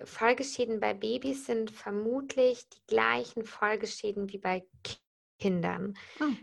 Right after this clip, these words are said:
Speaker 1: Ähm, auch, da muss ich auch wieder sagen, ist die Datenlage natürlich nicht sehr gut und die Studien, die wir haben, schmeißen oft viele Altersgruppen in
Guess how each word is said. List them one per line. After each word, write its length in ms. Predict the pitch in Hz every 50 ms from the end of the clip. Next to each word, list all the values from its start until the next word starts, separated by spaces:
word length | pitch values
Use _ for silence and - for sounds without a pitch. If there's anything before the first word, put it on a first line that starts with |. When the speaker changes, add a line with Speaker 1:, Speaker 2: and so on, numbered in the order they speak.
| - - -
Speaker 1:
Ähm, 680 | 208 208 208 208 208 202 196 196 196 196 202 196 196 - - - - -
auch, 200 | - 208 196 - - - - -
da 220 | - 202 214 240
muss 160 | 254 254 -
ich 120 | 240 - -
auch 160 | - - -
wieder 200 | 214 208 202 196
sagen, 260 | 196 190 196 202 202
ist 240 | 202 190 - - -
die 240 | 196 185 185 196 190
Datenlage 720 | 196 190 190 190 196 190 190 190 185 190 185 185 185 196
natürlich 480 | 190 190 - - 196 196 - - - -
nicht 220 | 196 - - -
sehr 180 | - - 190 196
gut 320 | - - 262 330 339 339
und 160 | - 202 196
die 40 | 190
Studien, 340 | - - - 233 240 240 208
die 100 | 214 196
wir 160 | 214 208 196
haben, 220 | 202 202 196 196
schmeißen 560 | 196 196 - 202 190 190 196 196 - 202 185 - - - - - - _ _ _ _ _ _ -
oft 320 | - 247 - - - -
viele 340 | - - - 233 208 202 -
Altersgruppen 680 | - 196 196 202 202 196 - - - 202 196 - 196 -
in 160 | - 190